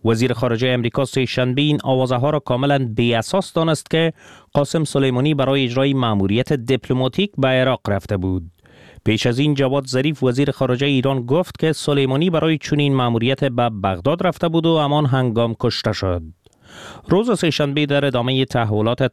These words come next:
تازه، رئیس جمهور افغانستان با وزیر دفاع امریکا روی وضعیت امنیتی منطقه و بحران تازه میان واشنگتن و تهران صحبت تلفنی کردند.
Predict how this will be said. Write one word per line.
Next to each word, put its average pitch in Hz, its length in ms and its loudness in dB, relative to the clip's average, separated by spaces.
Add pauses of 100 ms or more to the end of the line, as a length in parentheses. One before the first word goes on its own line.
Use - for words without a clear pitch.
تازه، 98 300 0
رئیس 165 400 0
جمهور 147 320 2
افغانستان 156 680 0
با 180 160 2
وزیر 160 380 2
دفاع 147 360 0
امریکا 139 480 0 (420)
روی 185 260 2
وضعیت 156 400 0
امنیتی 127 540 2
منطقه 101 600 0
و 196 140 2
بحران 165 480 2
تازه 151 300 0
میان 147 260 2
واشنگتن 131 720 0
و 147 60 2
تهران 135 420 0
صحبت 123 500 -2
تلفنی 127 560 0
کردند. 90 760 -2